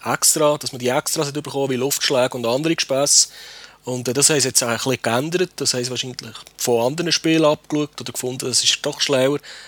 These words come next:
Es ist, wir bekommen jetzt halt vor allem Punkte und, äh, dass man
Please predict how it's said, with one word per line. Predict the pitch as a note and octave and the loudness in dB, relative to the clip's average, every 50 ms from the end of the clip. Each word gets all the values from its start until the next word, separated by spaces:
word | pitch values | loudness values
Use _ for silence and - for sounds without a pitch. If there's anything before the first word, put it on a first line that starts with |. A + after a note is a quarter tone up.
| - | -6
Es | - - | -2 0
ist, | - C3 D3+ C#3 D3 | 2 2 2 2 4
wir | E3 F3+ | 2 4
bekommen | E3+ - E3 D3+ B2+ | 4 2 0 0 -2
jetzt | D3+ C#3+ - - | 0 2 2 4
halt | C3 C3+ C3 - | 4 4 2 4
vor | - C#3 | 4 4
allem | C3 C3 C3 B2+ - - | 4 4 4 4 2 2
Punkte | - C#3 D#3+ A#3+ C#4+ - - - - - - _ - - - - - - - _ | 2 2 2 2 0 -4 -6 -6 -6 -8 -10 _ -20 -20 -20 -20 -20 -20 -14 _
und, | - D#3 D3+ D3+ D3+ D#3 - D3 | -2 2 2 2 2 2 2 4
äh, | C3+ C3+ C3 | 4 4 4
dass | C#3 C3+ B2+ | 2 0 -4
man | C#3 C#3 C3 B2+ B2 B2 A#2+ | -2 -2 -2 -2 0 -2 -4